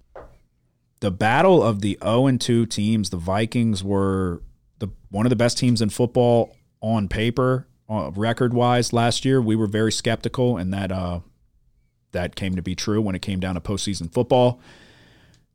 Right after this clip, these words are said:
Chargers and Vikings are both oh and two. You've got the highest paid quarterback in Justin Herbert. You've got the Vikings at home, weapons. Um, Eckler, is he gonna play? I don't know. I doubt it.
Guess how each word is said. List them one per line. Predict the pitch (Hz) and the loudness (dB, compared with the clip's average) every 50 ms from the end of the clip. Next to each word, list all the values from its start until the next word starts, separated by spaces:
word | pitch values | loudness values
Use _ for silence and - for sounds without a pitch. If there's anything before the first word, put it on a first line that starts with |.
| _ - | _ 2
Chargers | - 175 202 214 220 165 | 4 4 6 6 4 4
and | 160 139 | 4 4
Vikings | 117 135 139 131 - 127 110 - | 4 4 4 4 2 2 2 2
are | 110 | 2
both | 92 113 107 107 87 | 2 4 2 2 2
oh | 90 98 98 95 | 0 -2 -2 -4
and | 90 80 | -4 -6
two. | - 80 73 73 85 - - | -6 -6 -8 -8 -10 -14 -12
You've | 107 104 110 104 110 | -6 -6 -6 -4 -2
got | - 113 110 110 - | 0 0 0 0 0
the | - 95 | -2 -2
highest | 92 113 117 123 127 117 - - | -2 0 2 2 2 0 0 0
paid | 131 120 117 - | 0 0 0 0
quarterback | - 123 117 120 117 123 120 120 - | 2 2 2 2 2 2 2 0 0
in | 120 113 | 0 -2
Justin | 107 117 113 - - 117 107 | 0 0 0 0 -2 -2 0
Herbert. | 117 120 120 120 123 120 120 - _ _ - | 2 2 2 2 0 0 -2 -6 _ _ -8
You've | 98 98 95 98 - | -6 -6 -6 -4 -4
got | 98 95 98 98 95 90 - _ _ _ _ _ _ _ _ _ _ _ _ _ _ _ _ _ _ _ _ _ _ _ _ _ _ _ | -2 -2 0 0 -2 -2 -6 _ _ _ _ _ _ _ _ _ _ _ _ _ _ _ _ _ _ _ _ _ _ _ _ _ _ _
the | 104 101 95 | -12 -10 -6
Vikings | 87 92 95 90 - 95 90 80 87 | -4 -4 -4 -4 -4 -6 -8 -6 -6
at | 85 82 | -6 -6
home, | - 101 101 101 202 196 92 - - - _ _ _ _ _ _ _ _ _ - | -4 -2 -2 -2 -2 -4 -4 -8 -12 -20 _ _ _ _ _ _ _ _ _ -10
weapons. | 107 104 101 98 - 104 101 98 95 92 - - - - _ - | -4 -2 -2 -2 -2 -2 -2 -2 -2 -4 -4 -6 -10 -12 _ -14
Um, | 98 92 92 90 90 90 87 85 80 80 76 - _ _ _ _ _ _ - | -10 -6 -6 -4 -4 -4 -4 -4 -6 -8 -10 -12 _ _ _ _ _ _ -4
Eckler, | 113 120 123 - 127 120 120 120 104 | -2 -2 0 2 4 4 4 4 4
is | 101 92 | 2 0
he | 101 | -2
gonna | 98 101 95 - | -2 -2 -4 -4
play? | - 127 120 113 113 104 | -2 0 0 2 2 2
I | 95 98 | 0 0
don't | 95 98 | 0 0
know. | 104 107 104 107 104 98 - - | 0 0 0 0 -2 -2 -4 -4
I | 101 120 | -4 -4
doubt | 123 95 73 73 78 95 104 | -4 -4 -4 -6 -4 -4 -2
it. | 117 123 | -4 -4